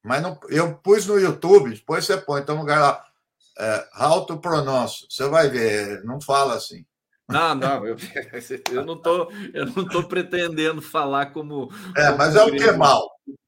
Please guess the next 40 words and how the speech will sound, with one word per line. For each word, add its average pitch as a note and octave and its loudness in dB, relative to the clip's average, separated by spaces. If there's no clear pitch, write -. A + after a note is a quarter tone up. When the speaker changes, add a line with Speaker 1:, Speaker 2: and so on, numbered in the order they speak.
Speaker 1:
Vamos E3 -4
chamar G3 6
de - 2
Speaker 2:
É. - -4
Speaker 1:
Kemal. C#3 -2
Speaker 2:
Kemal, D#3+ 0
Kemal, C#3 -6
fica - -14
mais C#3+ -6
Speaker 1:
Kemal. A#2+ -8
Speaker 2:
fácil. - -20
Olha, G3+ 0
deixa A#3+ -4
eu B3+ 4
Speaker 1:
Então G#3 -2
Speaker 2:
avisar D#3+ 0
aqui, C#3+ -8
o, E3+ -2
o D#3 -8
Carlos F#3 -2
Alberto C3+ -6
Veloso A#2+ -6
Lopes, C3+ -4
eu C#3 -4
vou D#3+ -6
deixar F3 -4
o D#3+ -4
seu D#3 -10
comentário C#3+ -8
pra D#3 -8
quando D#3 -12
o C#3 -12
Breno C3+ -6
Altman B2 -6
chegar A2+ -10
aqui, - -14
porque - -14
fala B2 -6
do B2 -6
arcabouço, A#2+ -10